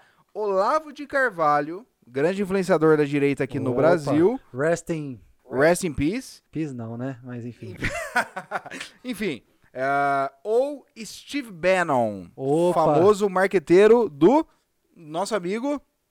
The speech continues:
Speaker 1: Donald Trump, correto?
Speaker 2: Seu amigo, né?
Speaker 1: Meu amigo. <laughs> Quem dera, mas ao mesmo tempo, sai fora. Vamos lá, Gil.
Speaker 2: Deus,
Speaker 1: Como que você
Speaker 2: Deus me livre, mas quem me dera,
Speaker 1: Quem
Speaker 2: né?
Speaker 1: me dera. Vai lá, como que você problematiza isso?
Speaker 2: Ah, eu, assim,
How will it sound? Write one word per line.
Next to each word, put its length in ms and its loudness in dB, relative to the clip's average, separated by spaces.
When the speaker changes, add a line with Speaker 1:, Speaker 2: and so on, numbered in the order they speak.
Speaker 1:
Donald 420 0
Trump, 280 -4
correto? 540 -2
Speaker 2:
Seu 220 -4
amigo, 420 -4
né? 300 -6
Speaker 1:
Meu 280 6
amigo. 200 4
<laughs> 1300 -8
Quem 220 -2
dera, 560 4
mas 180 -6
ao 80 -2
mesmo 240 -6
tempo, 600 -4
sai 320 0
fora. 580 -2
Vamos 380 -8
lá, 220 2
Gil. 300 -4
Speaker 2:
Deus, 220 2
Speaker 1:
Como 80 -6
que 60 -8
você 220 0
Speaker 2:
Deus 240 8
me 100 -4
livre, 240 -4
mas 200 -2
quem 180 -10
me 80 -4
dera, 320 4
Speaker 1:
Quem 100 2
Speaker 2:
né? 60 0
Speaker 1:
me 60 -2
dera. 320 2
Vai 180 0
lá, 220 4
como 240 -2
que 80 -12
você 100 -2
problematiza 720 -2
isso? 260 -2
Speaker 2:
Ah, 300 0
eu, 480 0
assim, 580 -8